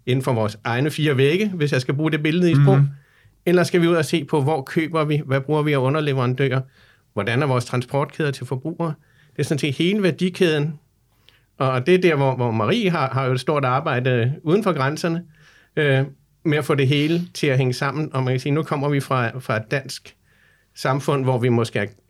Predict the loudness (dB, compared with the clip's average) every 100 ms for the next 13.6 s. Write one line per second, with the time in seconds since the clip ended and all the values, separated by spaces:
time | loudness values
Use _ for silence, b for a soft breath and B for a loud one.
0 | -16 -4 0 0 2 2 4 4 4 4
1 | 2 0 0 -4 -4 -2 -2 -2 0 0
2 | 0 2 2 0 -6 b b b b b
3 | -2 2 4 4 2 0 0 2 2 2
4 | 2 0 0 2 0 2 0 0 -4 -4
5 | -4 -2 -2 -2 -6 _ -6 -4 0 0
6 | 2 -2 -2 -4 -2 -4 -6 -10 -2 0
7 | 0 0 -2 -4 b b b b -4 -2
8 | 2 2 0 0 -2 -4 -6 -8 -8 -12
9 | -6 -4 -2 0 2 4 4 2 -2 -2
10 | 0 -2 -4 -4 -2 0 0 -2 -6 _
11 | _ _ _ _ _ _ _ -4 0 0
12 | 0 -4 -4 -10 _ _ -6 -2 -2 0
13 | -2 2 2 2 0 -2